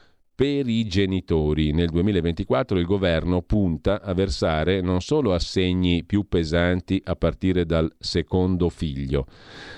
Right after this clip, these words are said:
ma anche a lanciare interventi per il sostegno al reddito delle famiglie senza appesantire i conti pubblici, ma coinvolgendo le imprese private e sfruttando i margini che l'Europa potrebbe avvallare per puntellare la nostra natalità.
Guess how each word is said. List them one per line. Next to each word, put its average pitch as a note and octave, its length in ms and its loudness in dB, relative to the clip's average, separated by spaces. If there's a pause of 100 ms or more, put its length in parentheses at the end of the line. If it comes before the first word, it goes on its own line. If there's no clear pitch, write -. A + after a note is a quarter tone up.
(220)
ma F2+ 200 2
anche D3 260 0
a A2 40 4
lanciare G2+ 380 2
interventi F2+ 680 0
per F#2+ 160 0
il F#2+ 80 0
sostegno F2+ 460 0
al F#2+ 60 0
reddito D#2+ 460 0
delle D#2+ 200 0
famiglie F2 500 0
senza F#2 300 -2
appesantire D#2+ 680 -2
i D2+ 60 -2
conti D#2 400 -2
pubblici, D#2+ 640 -2
ma D#2+ 120 0
coinvolgendo F#2 680 0
le E2 120 2
imprese F#2+ 640 0
private D2 600 -2
e A#2+ 40 -2
sfruttando A2 540 -2
i F2+ 60 0
margini D2+ 760 0
che - 140 -4
l'Europa F2+ 500 0
potrebbe E2+ 420 -2
avvallare D2+ 520 -2
per G2+ 240 -2
puntellare G2 760 -2
la E2+ 120 0
nostra D2+ 440 -2
natalità. D2 680 -4